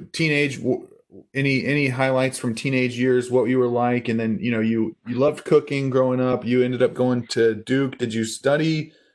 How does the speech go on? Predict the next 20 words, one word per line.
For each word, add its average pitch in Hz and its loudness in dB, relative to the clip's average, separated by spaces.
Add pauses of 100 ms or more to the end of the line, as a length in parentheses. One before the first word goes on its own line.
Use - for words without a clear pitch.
(140)
like, 127 2
um, 120 0 (520)
l-, 127 -2
you 135 0
know, 117 4 (320)
law 127 0
school 131 0
would 117 2
be 113 -2
done 113 0
after 117 2
undergrad. 113 0
So 113 -2
what 123 0
did 113 -6
you 117 -4
study? 120 0
What 120 2
were 107 0
your 117 0